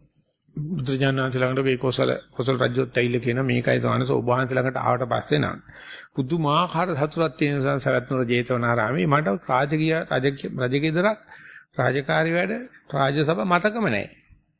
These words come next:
ඒ වාගේමයි ස්වාමීන් වහන්සේ මම රාජකාරි වැඩට ගියාම ඔබ වහන්සේ මතකම නැහැ.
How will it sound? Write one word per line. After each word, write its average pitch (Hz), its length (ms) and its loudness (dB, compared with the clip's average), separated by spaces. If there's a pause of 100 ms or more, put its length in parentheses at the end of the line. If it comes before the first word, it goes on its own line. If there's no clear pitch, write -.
(920)
ඒ 170 200 0
වාගේමයි 175 760 0
ස්වාමීන් 190 200 0
වහන්සේ 170 180 -4
මම 160 100 0
රාජකාරි 139 480 2
වැඩට 127 240 0
ගියාම 127 200 2
ඔබ 175 120 0
වහන්සේ 156 300 0
මතකම 160 460 0
නැහැ. 180 200 0